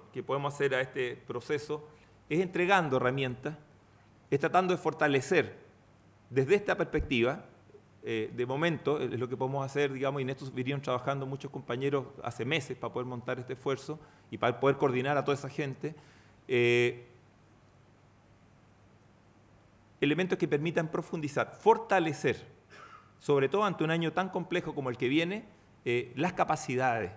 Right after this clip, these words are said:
la puja, ¿ah? la fuerza, la puntería,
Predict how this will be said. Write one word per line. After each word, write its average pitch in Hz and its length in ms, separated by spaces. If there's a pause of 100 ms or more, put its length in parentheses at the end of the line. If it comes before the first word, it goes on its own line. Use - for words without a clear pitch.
la 156 200
puja, 143 460 (480)
¿ah? 139 220
la 131 160
fuerza, 131 680 (300)
la 147 160
puntería, 175 840